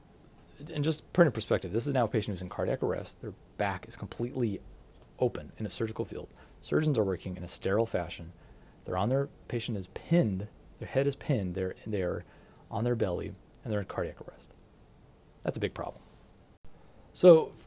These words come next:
uh, first thing we did was give some, you know, some medications, get the blood pressure up, some vasopressin, lots of vasopressin, lots of phenylephrine, gave him ephedrine. At this point, I had to give epinephrine. I, of, of course, I want to avoid tachycardia in a patient who has hokum, but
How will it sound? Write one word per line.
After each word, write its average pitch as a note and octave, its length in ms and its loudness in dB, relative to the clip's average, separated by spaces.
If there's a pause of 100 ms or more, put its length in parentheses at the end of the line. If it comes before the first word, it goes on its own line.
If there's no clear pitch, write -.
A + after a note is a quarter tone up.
(140)
uh, D3+ 360 4
first F#3 260 2
thing F3+ 160 2
we C3+ 60 4
did B2+ 120 8
was A2+ 160 0
give A#2+ 160 -4
some, A2+ 320 -6 (720)
you A#2 80 -4
know, G2 120 -2
some A2 160 -2
medications, G#2+ 440 2
get G#2+ 140 -2
the G#2+ 80 -6
blood F#2+ 200 0
pressure F#2 300 0
up, F#2 140 -2
some F#2 140 -6
vasopressin, F#2 560 -4
lots F#2+ 260 -2
of F#2 80 -6
vasopressin, F2+ 500 -8
lots F#2 360 -6
of F2+ 80 -12
phenylephrine, F2 640 -6 (100)
gave G#2+ 160 -4
him A2+ 80 -4
ephedrine. G2+ 560 -4
At A2+ 100 -8
this D#3+ 120 2
point, C3+ 200 2
I G2 40 -2
had G#2+ 120 2
to G#2 60 0
give G2 100 -2
epinephrine. F#2 540 -6 (540)
I, - 80 -6
of, A#2+ 260 -4
of - 100 -8
course, C#3 220 4
I C3 40 4
want A2+ 140 4
to A2+ 60 6
avoid G2+ 260 2
tachycardia G#2 560 -2
in F#2+ 80 -4
a F2+ 40 -4
patient F#2+ 360 -4
who F#2+ 60 -4
has F2 100 -4
hokum, G#2+ 360 -4
but F#2 260 -2